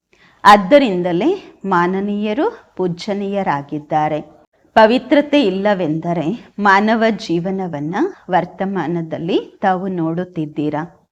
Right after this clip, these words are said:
ಹೇಗಿದೆ? ಬಾಬ್ದಾದ ತಾವೆಲ್ಲ ಮಕ್ಕಳಿಗೆ ಬ್ರಾಹ್ಮಣ ಜನ್ಮದ ವರದಾನವಾಗಿ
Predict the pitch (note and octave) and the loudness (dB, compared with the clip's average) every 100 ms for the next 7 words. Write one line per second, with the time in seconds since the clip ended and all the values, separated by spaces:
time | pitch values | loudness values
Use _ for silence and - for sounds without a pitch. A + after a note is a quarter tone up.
0 | _ G3 F#3+ D#3+ C#3 D3 - _ _ _ | _ 0 0 -4 -8 -10 -12 _ _ _
1 | _ _ _ E3+ E3 F#3 G#3 A3+ B3 D4+ | _ _ _ 8 8 6 4 6 6 4
2 | G3 F#3 F#3 G#3 B3 A3+ D#3+ - E3 D#3+ | 4 2 0 0 0 0 -4 -6 -4 -4
3 | D#3 A#3 G#4 - _ - G3+ G3 G3 F#3 | -4 -2 -4 -6 _ -6 4 4 4 -2
4 | A3+ B3+ G#3 E3+ E3 F3+ F3 F3+ E3 D#3+ | 0 0 -2 -4 -4 -4 -2 -4 -4 -4
5 | D#3 D#3 E3+ F#3+ E3+ D3 D#3 E3+ D3 - | -6 -6 -6 -6 -8 -8 -6 -4 -4 -8